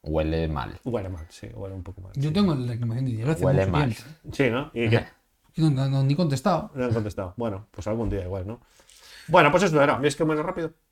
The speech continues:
Speaker 2: ¿Qué te pareció
Speaker 3: Perfecto.
Speaker 2: el Orcos?
Speaker 1: Dalo.
Speaker 3: Yo traigo Sky Team.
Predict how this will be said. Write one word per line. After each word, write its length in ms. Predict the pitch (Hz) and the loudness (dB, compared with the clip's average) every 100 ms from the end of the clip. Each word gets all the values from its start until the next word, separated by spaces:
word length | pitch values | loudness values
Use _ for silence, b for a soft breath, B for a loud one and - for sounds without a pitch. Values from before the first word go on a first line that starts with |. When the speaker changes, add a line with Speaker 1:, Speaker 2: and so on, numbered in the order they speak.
| - | -2
Speaker 2:
¿Qué 80 | |
te 80 | 143 | 2
pareció 260 | 131 151 123 | 6 6 6
Speaker 3:
Perfecto. 0 | |
Speaker 2:
el 60 | 117 - | 4 4
Orcos? 140 | 85 82 | 4 8
Speaker 1:
Dalo. 120 | 156 | 10
Speaker 3:
Yo 120 | 220 | 8
traigo 360 | 208 247 262 247 165 160 | 6 6 6 4 2 0
Sky 420 | - 240 233 165 | 2 6 6 8
Team. 380 | 208 156 123 | 8 8 4